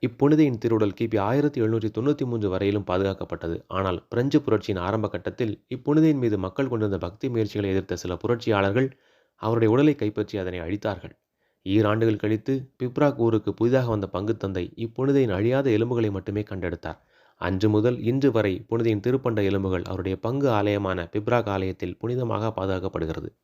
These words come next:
இவ்வுலகில் தனக்கு நேர்ந்த கொடுமைகள் பிறருக்கு நேராமல் இருக்க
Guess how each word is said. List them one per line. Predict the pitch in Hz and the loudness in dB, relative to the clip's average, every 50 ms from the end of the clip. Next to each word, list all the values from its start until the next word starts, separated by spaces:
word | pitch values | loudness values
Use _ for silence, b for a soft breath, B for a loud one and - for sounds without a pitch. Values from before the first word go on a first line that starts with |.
| _ _ _ | _ _ _
இவ்வுலகில் | _ 110 113 104 107 120 131 135 135 127 | _ 2 4 4 4 4 4 2 0 0
தனக்கு | 120 - 107 107 101 - 101 | 0 -2 -2 -2 -2 -4 -2
நேர்ந்த | 98 107 117 120 117 107 | 0 0 0 0 -2 0
கொடுமைகள் | - 98 98 107 107 104 95 92 92 | 0 0 2 2 2 0 0 -2 -4
பிறருக்கு | - 104 104 113 120 120 - 107 | -2 0 2 2 2 0 -2 -2
நேராமல் | 95 95 104 107 110 113 113 107 | 0 0 0 0 0 2 2 0
இருக்க | 101 98 92 - 95 87 90 - | 0 0 -2 -4 -6 -6 -6 -8